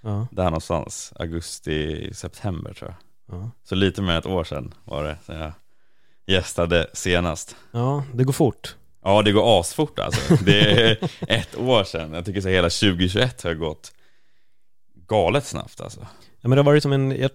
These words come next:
Speaker 1: jag tror att det har varit det för alla, typ så här bubbelkänsla. Det känns som att man går runt på samma dag på något vänster och så helt plötsligt så är det bara, man märker bara att det blir nya årstider.
Speaker 2: Mm.
Speaker 1: Det skiftar, men det är verkligen en bubbla för, eh, för alla. Vad, vad har du gjort under det här, under pandemin? Hur har den påverkat dig?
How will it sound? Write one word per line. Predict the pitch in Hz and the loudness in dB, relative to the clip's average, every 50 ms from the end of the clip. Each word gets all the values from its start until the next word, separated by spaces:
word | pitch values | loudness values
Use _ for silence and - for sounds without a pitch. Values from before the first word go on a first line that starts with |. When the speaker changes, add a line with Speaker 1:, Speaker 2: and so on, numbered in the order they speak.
| - | -4
Speaker 1:
jag | - 131 - | -4 -2 -2
tror | - 135 | -2 -4
att | - | -2
det | 143 | -2
har | 139 | 0
varit | 135 127 | 0 0
det | 117 | 0
för | 107 107 | -2 -2
alla, | 104 113 117 123 127 113 | -2 -2 -2 0 -2 -2
typ | - 101 98 107 | -4 -6 -6 -4
så | 110 | -4
här | 107 98 | -4 -4
bubbelkänsla. | 95 104 117 127 113 101 95 107 107 104 101 - - 131 131 131 123 - - 98 82 90 | -4 -2 -2 -2 -2 -2 -2 -2 -2 -2 -2 -2 -2 0 0 0 -2 -2 -4 -4 -6 -6
Det | 101 | -6
känns | - 117 113 107 | -4 -4 -2 -2
som | 117 113 | -2 -2
att | 110 | -2
man | 110 110 107 107 | 0 -2 -2 0
går | 110 110 | 0 2
runt | 117 117 113 107 - - - | 2 2 0 0 -4 -8 -12
på | - 107 104 101 98 98 | -6 -4 -2 -2 -2 -4
samma | - - 117 110 104 101 101 | -2 -2 -2 0 0 0 0
dag | 104 113 120 120 123 120 | 2 2 2 2 2 0
på | - 110 | -2 -2
något | 104 92 | -2 -2
vänster | 82 80 80 80 - - - 98 87 | -2 -4 -4 -6 -8 -8 -8 -8 -6
och | 90 95 95 | -6 -8 -6
så | - 104 | -6 -4
helt | 101 101 95 - | -4 -4 -4 -6
plötsligt | - 104 98 - - - 110 101 - | -6 -6 -6 -6 -6 -6 -6 -6 -6
så | - 107 | -4 -4
är | 101 95 | -4 -4
det | 95 | -4
bara, | 90 95 92 92 | -4 -4 -4 -2
man | 101 110 117 | 0 0 2
märker | 123 131 131 127 120 - 120 | 2 4 2 2 2 0 0
bara | 110 | 0
att | 107 - | -2 -2
det | - | -2
blir | 104 107 110 | -4 -2 0
nya | 110 113 113 107 - | 0 0 0 0 0
årstider. | 117 113 107 - - - 127 131 117 104 85 78 - - - - - | 0 0 -2 -2 -4 -2 -2 -2 0 -2 -2 -4 -6 -12 -18 -10 -4
Speaker 2:
Mm. | 101 95 104 - - - - 202 - - - | -2 0 0 0 -2 -2 -4 -4 -4 -4 -2
Speaker 1:
Det | - 117 120 | 0 2 4
skiftar, | - - 127 123 - - - - 127 117 | 6 6 4 4 4 2 2 2 4 4
men | 113 113 120 120 | 6 6 4 6
det | 123 131 | 6 6
är | 143 | 6
verkligen | 139 131 123 117 - 113 117 117 | 6 6 4 4 2 0 2 2
en | 120 117 120 123 123 120 113 | 2 2 2 2 0 2 2
bubbla | 117 127 113 110 110 113 113 | 2 2 2 2 2 0 0
för, | - - 117 113 110 110 110 110 110 104 | 0 2 2 2 2 4 2 2 0 0
eh, | 95 | -2
för | 95 - - 120 | -4 -2 0 0
alla. | 117 117 113 117 127 135 120 95 87 104 | 2 2 2 2 0 0 -2 -4 -6 -4
Vad, | 117 117 120 123 123 123 120 107 | 0 2 4 4 4 4 2 2
vad | 117 123 | 0 2
har | 131 131 | 2 2
du | 123 127 | 4 4
gjort | 135 151 156 - - | 2 2 0 0 -2
under | 135 127 127 120 113 | 0 2 2 2 2
det | 110 | 2
här, | 107 110 107 104 - | 2 2 0 0 0
under | 117 117 113 107 | 0 0 0 0
pandemin? | - 113 110 110 110 120 135 127 107 90 87 | 0 0 0 0 2 0 0 0 -2 -4 -4
Hur | 98 107 | -4 -4
har | 107 | -2
den | 107 110 | -2 -2
påverkat | 104 - 110 107 104 98 107 113 | -2 -2 -2 -2 -2 -2 -2 -4
dig? | 123 117 107 | -4 -6 -8